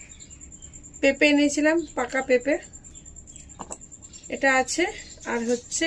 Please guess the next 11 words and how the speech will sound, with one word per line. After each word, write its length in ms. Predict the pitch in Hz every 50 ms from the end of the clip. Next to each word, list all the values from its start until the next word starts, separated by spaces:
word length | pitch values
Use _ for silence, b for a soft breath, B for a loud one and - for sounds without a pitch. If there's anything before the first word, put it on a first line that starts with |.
| 320 302
একটু 280 | 302 - - - - 320 311 - -
কলা 200 | 277 247 247 254 262
নিয়ে 120 | 262 254 262
আসলাম। 200 | 247 - 294 285 269
শুধু 100 | - 262 302
এটাতে 200 | 247 277 294 294 285 302
তোমার 140 | 302 302 294 -
পেটটা 260 | 277 277 - - 311 277
ভরবে 260 | 285 320 330 320 339 320 311
না। 60 | 285 285 285 - - - - - - - - - - - - - - - - - - - - - - - - - - - - - - - - - - - - - - - - - - - - - -
পাকা 240 | - 247 247 262 285